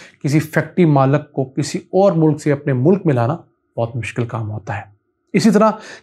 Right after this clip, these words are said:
कि मकान बनाते आपको साल लग जाते हैं, बल्कि सालों लग जाते हैं। उसी मकान को अगर तुड़वाना हो,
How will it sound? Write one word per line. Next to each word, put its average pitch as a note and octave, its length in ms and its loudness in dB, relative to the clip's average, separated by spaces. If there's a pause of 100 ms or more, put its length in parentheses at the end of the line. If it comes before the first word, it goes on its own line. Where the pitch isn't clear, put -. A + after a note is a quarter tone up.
कि E3+ 60 0
मकान D#3 480 4
बनाते D3+ 360 2
आपको F#3 240 0
साल D3+ 280 -2
लग C#3+ 180 0
जाते B2 260 -4
हैं, D3+ 240 -6 (280)
बल्कि C#3 240 -4
सालों C#3+ 460 2
लग A#2+ 140 2
जाते A#2 280 -4
हैं। A2+ 160 -10 (360)
उसी - 200 0
मकान D3 380 2
को D3+ 60 0
अगर C#3 100 2
तुड़वाना C3+ 380 2
हो, D3+ 140 2